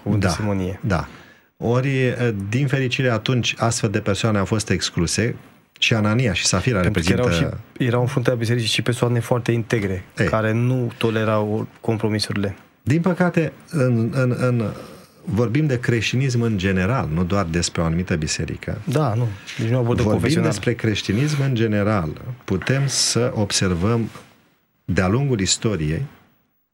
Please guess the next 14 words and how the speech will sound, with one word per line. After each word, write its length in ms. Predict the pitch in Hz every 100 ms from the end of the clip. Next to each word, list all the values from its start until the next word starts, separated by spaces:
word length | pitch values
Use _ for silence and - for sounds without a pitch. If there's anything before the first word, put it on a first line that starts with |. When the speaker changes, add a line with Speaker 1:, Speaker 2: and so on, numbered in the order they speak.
| _
Speaker 2:
și 280 | - - 98
vorbim 320 | 85 82 113
și 80 | 98
despre 260 | 104 -
realitatea 400 | 90 80 98 95
de 80 | 80
astăzi, 460 | 76 76 - 131 - - _ _ _ - _ _ _ -
că, 400 | - 135 147 - - -
uh, 160 | 123 107
spiritul 460 | - - 139 127 117
acesta 380 | 104 117 -
n-a 160 | 110 107
dispărut 540 | 76 - 82 76 73
niciodată. 560 | - 85 80 73 -